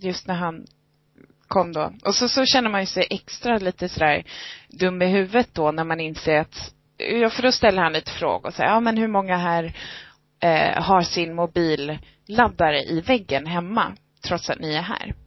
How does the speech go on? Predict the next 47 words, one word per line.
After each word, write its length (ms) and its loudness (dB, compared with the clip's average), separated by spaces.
Och 180 8
alla 300 6
räckte 280 -2
väl 120 -2
upp 100 -4
handen 540 -6
och 120 -4
jag 120 0
bara, 160 -4
"Gud, 180 -8
vad 100 -4
skönt. 680 -4
Jag 140 0
behöver 180 4
inte 140 -6
ha 40 -2
dåligt 240 -2
samvete 500 -2
över 120 0
det 60 -4
här." 300 2
Så 180 -2
bara, 120 2
"Ja, 160 4
hur 140 2
många 280 2
har 120 4
brandsläckare?" 1040 0
Jag 140 -6
bara, 140 2
<laughs> 580 -4
"Åh, 140 2
gud." 280 -4
Så 200 -2
t-, 200 0
ser 260 4
jag 80 8
att 120 -2
alla 240 4
andra 320 2
räcker 220 -6
upp 100 -12
handen. 420 -4
De 120 -10
bara, 140 -4
"Eh, 300 4
ja, 360 6